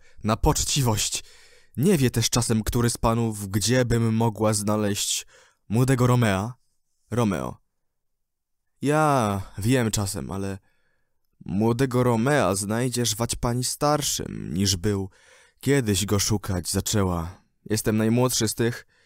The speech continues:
co noszą to imię w braku gorszego. A, to dobrze. Merkucjo. Możesz być dobrym to, co jest gorszym?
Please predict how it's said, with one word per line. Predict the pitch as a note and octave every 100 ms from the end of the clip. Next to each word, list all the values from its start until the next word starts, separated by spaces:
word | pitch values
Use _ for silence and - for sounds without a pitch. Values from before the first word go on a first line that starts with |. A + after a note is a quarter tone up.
| _ _ _ _ -
co | - G#2+
noszą | A#2 - G#2+ G2
to | G#2+
imię | G2 G2+ G2+ G2 F#2 F#2
w | F#2
braku | D#2 G#2 G2 G#2 F#2+
gorszego. | G2 F#2+ - G2 D#2+ B1 - - _ _ _ _ -
A, | B3+ C4 - _ _ _ _ _ _
to | - A#3
dobrze. | A#2 G2 A2+ B2 _ _ _ _ _ -
Merkucjo. | B2 A#2+ D2 - B1+ G#1+ _ _ _ _ _ -
Możesz | F#2 F3+ D#3+ C#3 G2+
być | F2+ F#2+ - F#2
dobrym | F#2+ A#2+ G#2+ F#2+
to, | F#2+ F#2 G2 _ _ _ _ _ -
co | G2
jest | F#2 E2 D#2
gorszym? | E2+ E2+ - - F3+ A3